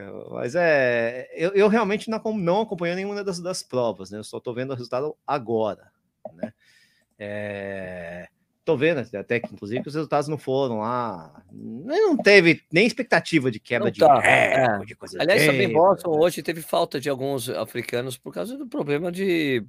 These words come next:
Speaker 2: viagem internacional, visto,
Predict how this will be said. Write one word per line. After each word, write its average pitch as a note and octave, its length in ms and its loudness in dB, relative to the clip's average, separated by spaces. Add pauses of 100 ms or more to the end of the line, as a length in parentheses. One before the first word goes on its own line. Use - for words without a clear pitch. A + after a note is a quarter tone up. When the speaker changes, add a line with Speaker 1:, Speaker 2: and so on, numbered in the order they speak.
Speaker 2:
viagem B2 540 4
internacional, A2 760 -2
visto, E2+ 880 -4